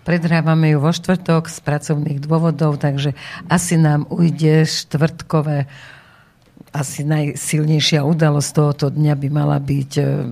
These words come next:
po Bezpečnostnej rade vyhlási premiér niečo, čo nebudeme môcť v tejto relácii okomentovať, ale určite sa k tomu dostaneme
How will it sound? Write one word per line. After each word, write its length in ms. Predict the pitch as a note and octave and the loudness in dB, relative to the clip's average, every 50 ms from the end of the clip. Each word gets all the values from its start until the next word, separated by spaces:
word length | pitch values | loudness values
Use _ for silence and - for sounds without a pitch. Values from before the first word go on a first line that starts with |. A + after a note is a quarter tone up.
| C3+ | -6
po 160 | - - C#3+ | -4 -2 -2
Bezpečnostnej 960 | C#3 C#3 D#3 C#3 - - C#3+ C3 - - C3+ C3+ C3+ - - C#3+ C#3 D3 D3 D#3 | -2 0 -2 -4 -2 -4 -4 -4 -2 -2 -2 -2 -2 -4 -4 -2 -2 -2 -2 -2
rade 400 | D3+ C#3+ C#3 C3+ D3+ C#3+ C#3+ C3+ | -2 -2 -2 -2 -4 -4 -4 -4
vyhlási 560 | C3+ D3 C3 C3 B2+ B2 B2 C3+ - - A#2+ | -4 -4 -4 -2 -2 -4 -4 -6 -8 -10 -12
premiér 640 | - - B2+ B2+ B2+ C3 C3+ C#3+ D3 D3 D3 - - - - - - - _ - D3 | -10 -8 -8 -6 -4 -4 -2 -2 -2 -2 -2 -4 -6 -12 -20 -20 -20 -20 _ -10 -6
niečo, 640 | C#3+ C#3+ D#3 D#3+ D3+ D#3 - - E3 D#3+ E3+ F3 E3+ - - - - - _ _ _ _ _ _ | -2 2 2 2 2 0 -2 -2 0 0 0 0 -2 -8 -18 -20 -20 -20 _ _ _ _ _ _
čo 160 | - - D#3 | -6 -4 -2
nebudeme 480 | D3+ D3+ D#3 D#3 F#3 D#3 D#3 D3+ D3+ | -2 -2 -2 -4 -4 -4 -4 -4 -4
môcť 260 | C#3+ D3 D3 C#3 - - - | -4 -4 -6 -6 -8 -12 -6
v 40 | - | -2
tejto 280 | E3 D#3+ D#3+ E3 F3 | -2 -2 0 0 0
relácii 480 | D3+ D3 D3 D3 C#3+ - - - C3+ C#3 | 0 2 0 0 -2 -2 -4 -2 0 0
okomentovať, 800 | D#3+ D#3+ - F3 F3+ F3+ E3+ E3+ D#3+ E3 F3 D#3+ D#3+ D#3 D3+ C#3 C3+ | 0 0 0 -2 0 0 0 0 0 0 0 0 0 0 -2 -4 -6
ale 240 | - C#3 F3 F3+ F3+ D3 - | -8 -8 -6 -6 -8 -8 -6
určite 400 | E3 E3 D#3 - - D#3 D3+ D3+ | -6 -6 -6 -6 -8 -6 -6 -4
sa 160 | C#3 - D#3 | -4 -4 -6
k 80 | C3 - | -6 -4
tomu 240 | - D#3 D3 D3 | -4 -4 -4 -4
dostaneme 720 | D3 C3+ D#3 C#3+ - - - C#3+ C#3+ C#3+ C#3+ C#3 C#3+ C#3 | -4 -4 -6 -6 -6 -4 -4 -4 -2 -2 -2 -2 -2 -4